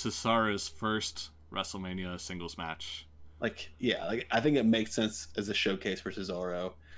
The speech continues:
Speaker 2: If they don't do that, then I think that's ill tidings for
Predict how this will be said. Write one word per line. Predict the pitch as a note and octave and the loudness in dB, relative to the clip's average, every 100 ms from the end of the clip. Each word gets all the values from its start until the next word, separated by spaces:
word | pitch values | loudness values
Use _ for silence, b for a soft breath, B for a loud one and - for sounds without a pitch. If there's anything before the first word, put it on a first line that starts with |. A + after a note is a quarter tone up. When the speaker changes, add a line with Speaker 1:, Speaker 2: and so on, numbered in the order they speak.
| B - | B -2
Speaker 2:
If | A2 | 4
they | B2 G#2+ | 6 6
don't | A2 A2+ B2+ - - | 6 4 4 0 -4
do | C#3 B2+ | 2 4
that, | B2 A#2+ A#2 - | 6 6 4 0
then | G#2 G#2+ | 0 2
I | G#2+ | 2
think | G#2+ G2 | 0 0
that's | F#2+ - - | -4 -6 -4
ill | - G2 | 0 0
tidings | - G2 F2 F2+ | 2 0 0 -4
for | - F2+ F2 | -6 -6 -6